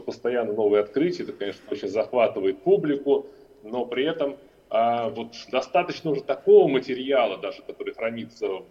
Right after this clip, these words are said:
вне Египта, то есть в музее, в запасе, это, кстати, тоже отдельный вопрос, что не всё это исследовано и далеко не исследовано зачастую.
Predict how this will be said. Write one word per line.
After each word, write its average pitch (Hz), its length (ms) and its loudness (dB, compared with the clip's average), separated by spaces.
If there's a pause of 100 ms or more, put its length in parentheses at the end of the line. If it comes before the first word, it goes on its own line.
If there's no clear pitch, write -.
(140)
вне 123 300 -4
Египта, 139 580 -4
то 87 100 -8
есть - 160 -18
в 92 60 -20
музее, 127 420 -4
в - 60 -12
запасе, 143 460 -2 (100)
это, 98 120 -12
кстати, - 280 -10
тоже 151 360 -2 (280)
отдельный 117 340 -4
вопрос, 113 360 -2
что - 140 -14
не 110 120 -8
всё 113 220 -6
это 113 120 -10
исследовано 104 540 -2
и 98 100 -4
далеко 101 380 -6
не 104 120 -4
исследовано 101 520 -2
зачастую. 104 680 0